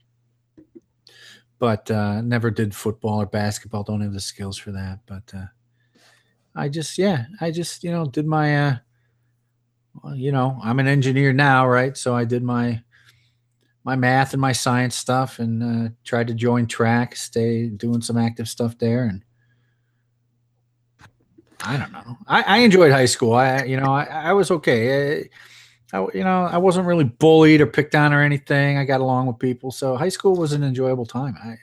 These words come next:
I, I mean, yeah, there's the stresses that people have in high school, but I don't, whatever, you know, I had friends. It was fine. Good times. I have fond memories of high school.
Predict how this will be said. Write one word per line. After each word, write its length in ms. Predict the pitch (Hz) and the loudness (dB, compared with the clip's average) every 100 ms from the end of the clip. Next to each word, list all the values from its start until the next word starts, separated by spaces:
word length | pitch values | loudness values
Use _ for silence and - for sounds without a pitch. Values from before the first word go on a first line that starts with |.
| - | -18
I, 60 | - 247 - _ _ - - _ - | -16 -16 -20 _ _ -20 -20 _ -6
I 40 | |
mean, 140 | 170 147 | 0 4
yeah, 200 | 156 135 | 6 6
there's 240 | 120 - | 4 0
the 80 | 117 | -2
stresses 480 | - - 117 117 107 | -4 0 0 0 -6
that 100 | 107 | -6
people 220 | 110 107 | -8 -6
have 140 | 107 104 | -6 -6
in 60 | |
high 100 | 107 | -6
school, 200 | 107 - | -8 -8
but 100 | 123 | -6
I 60 | 123 | -4
don't, 200 | 113 - _ _ _ _ _ _ _ _ - - | -4 -8 _ _ _ _ _ _ _ _ -20 -16
whatever, 400 | 117 104 85 82 | -10 -10 -10 -14
you 100 | 95 | -12
know, 260 | 110 107 107 131 | -8 -8 -8 -2
I 80 | |
had 120 | 135 113 | -2 0
friends. 600 | 131 123 123 - - - | 0 0 -2 -6 -12 -12
It 60 | - | -8
was 140 | 135 | -8
fine. 320 | - 110 104 104 _ _ _ _ _ _ _ _ - | -6 -6 -4 -6 _ _ _ _ _ _ _ _ -8
Good 140 | 151 | -6
times. 400 | 139 127 123 - - | 0 0 0 -4 -2
I 80 | 156 | -2
have 120 | 147 | 2
fond 180 | 147 131 | 2 4
memories 280 | 123 123 113 | 4 2 2
of 80 | |
high 80 | 113 | 0
school. 340 | 113 - 113 | -2 -4 -6